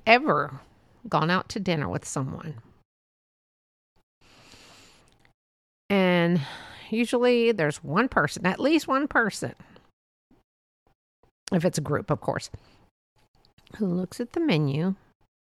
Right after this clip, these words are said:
and finds what they want, and then they are done. I'm that person. <laughs> I usually look at it. I think this looks good. I pick it, and I'm done.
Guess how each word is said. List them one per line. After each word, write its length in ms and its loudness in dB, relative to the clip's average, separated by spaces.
and 160 -2
finds 320 -2
what 140 -8
they 140 -4
want, 300 -6
and 140 0
then 120 -4
they 80 -10
are 120 -8
done. 240 -14
I'm 180 0
that 180 -8
person. 380 -8
<laughs> 800 -12
I 60 -2
usually 440 -2
look 260 4
at 160 8
it. 240 2
I 120 -8
think 240 -4
this 220 -4
looks 240 -6
good. 460 2
I 100 -12
pick 220 2
it, 180 2
and 140 0
I'm 100 -2
done. 200 -12